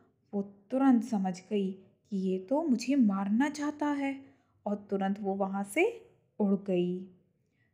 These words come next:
फिर कुछ देर बाद डव वापस आ गई और उसने आंट को थैंक यू कहा और वो लोग एक अच्छे फ्रेंड्स बन गए।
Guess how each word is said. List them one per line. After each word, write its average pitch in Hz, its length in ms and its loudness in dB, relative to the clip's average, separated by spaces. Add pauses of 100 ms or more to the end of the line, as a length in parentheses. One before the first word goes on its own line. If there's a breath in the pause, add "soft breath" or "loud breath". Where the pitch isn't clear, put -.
(160)
फिर 202 240 -2
कुछ 185 240 -4
देर 185 260 -8
बाद 254 500 -2 (280)
डव 196 400 0 (200)
वापस 381 420 0
आ 339 140 2
गई 294 380 -2 (800)
और 196 200 2
उसने 202 480 -4
आंट 180 260 -4 (160)
को 294 340 -2 (340)
थैंक 359 320 -2
यू 359 100 6
कहा 269 720 2 (720)
और 202 220 0
वो 196 240 -2
लोग 247 520 -2 (180)
एक 233 360 -2 (180)
अच्छे 370 300 4
फ्रेंड्स 330 500 -8
बन 277 200 2
गए। 254 540 0